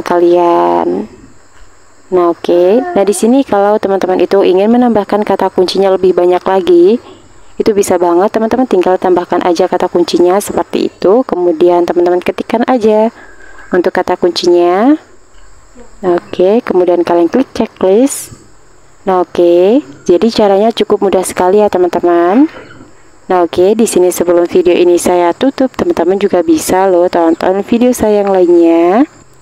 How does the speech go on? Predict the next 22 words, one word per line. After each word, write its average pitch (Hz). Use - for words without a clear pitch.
yaitu 240
cara 202
aktifkan 262
volume 190
mutlak 190
di 214
H 170
P 190
Oppo. 170
Untuk 196
videonya 233
teman-teman 277
bisa 175
tonton 220
di 190
link 240
deskripsi 208
di 180
bawah 180
ini. 170
Nah, 180
oke, -